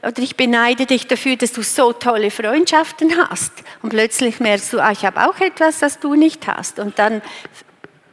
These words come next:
wiegelt sich das nicht so auf. Sobald wir darüber reden, verliert es auch an Gewicht. Und wir können einordnen und wir können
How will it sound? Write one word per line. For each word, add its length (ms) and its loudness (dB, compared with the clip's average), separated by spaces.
wiegelt 420 2
sich 220 -2
das 180 0
nicht 280 2
so 220 2
auf. 560 -2
Sobald 440 2
wir 100 2
darüber 420 0
reden, 600 2
verliert 480 -4
es 180 0
auch 160 -2
an 140 -4
Gewicht. 600 -6
Und 100 -2
wir 80 2
können 500 -2
einordnen 960 -2
und 100 -4
wir 80 -4
können 420 -6